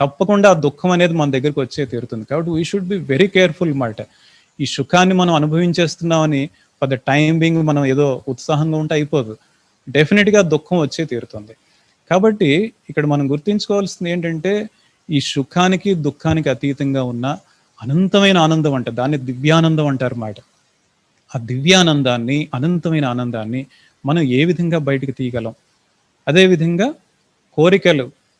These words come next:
పెరుగుతున్నాయి కాబట్టి మైండ్ డైరెక్షన్ ఏ విధంగా చేంజ్ చేయగలం? ఈ రెండిటికి కూడా మంచి ఉపాయం ఒకటి ఉందన్నమాట.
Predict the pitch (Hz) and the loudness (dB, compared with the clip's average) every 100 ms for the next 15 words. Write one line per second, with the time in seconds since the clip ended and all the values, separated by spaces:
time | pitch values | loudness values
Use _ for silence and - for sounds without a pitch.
0 | _ 143 151 151 156 143 135 123 117 110 | _ 0 0 0 0 0 0 -2 -2 -4
1 | 214 147 175 220 190 143 139 - 214 247 | -4 0 0 0 0 0 -2 -4 -6 -2
2 | 135 127 123 147 - 120 110 - 101 104 | -2 -2 -6 -8 -8 -8 -8 -12 -14 -10
3 | 139 135 151 202 190 - 180 185 143 151 | -6 -2 0 0 -2 -6 -6 -6 -6 -6
4 | 220 220 208 139 - 135 127 127 165 131 | -4 -4 -4 -6 -6 -6 -2 0 0 -4
5 | 127 113 110 | -8 -10 -12